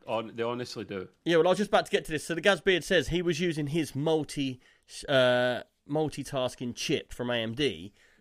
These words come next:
Speaker 2: for streaming and recording, uh, and game I play, Discord, music managers, chat management.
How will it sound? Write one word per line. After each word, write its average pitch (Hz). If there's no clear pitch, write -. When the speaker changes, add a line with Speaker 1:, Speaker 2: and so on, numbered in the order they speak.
Speaker 2:
for 117
streaming 175
and 156
recording, 123
uh, 120
and 120
game 160
I 143
play, 131
Discord, 139
music 147
managers, 131
chat -
management. 123